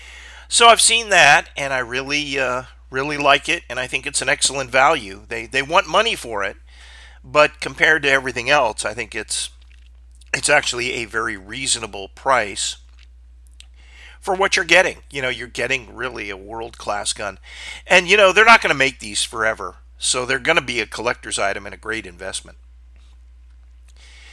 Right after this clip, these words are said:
The uncoolest thing I've seen, it's interesting, but it was uncool. It was actually in the same shop. I saw a Chiappa. I forget what they called it,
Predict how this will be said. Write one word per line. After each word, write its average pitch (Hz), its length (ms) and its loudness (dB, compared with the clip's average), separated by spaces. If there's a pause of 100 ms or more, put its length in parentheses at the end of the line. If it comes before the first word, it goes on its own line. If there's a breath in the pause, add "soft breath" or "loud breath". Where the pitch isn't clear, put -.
(280 loud breath)
The 147 440 2 (300)
uncoolest 185 640 2
thing 135 240 2
I've 120 160 2
seen, 117 500 -2 (1300 soft breath)
it's 131 240 -4
interesting, 147 520 2
but 123 120 -4
it - 20 -6
was 120 140 -4
uncool. 123 540 -6 (140)
It - 60 -14
was 139 120 -2
actually 160 400 4
in 127 80 -8
the 113 60 -4
same 135 280 0
shop. 104 480 -2 (1500 soft breath)
I 147 200 4
saw 135 440 0 (100)
a 113 240 -12 (240)
Chiappa. 127 1080 0 (1080 soft breath)
I 151 140 2
forget 170 340 0
what 156 180 -4
they 123 100 0
called 107 360 -4
it, 92 140 -10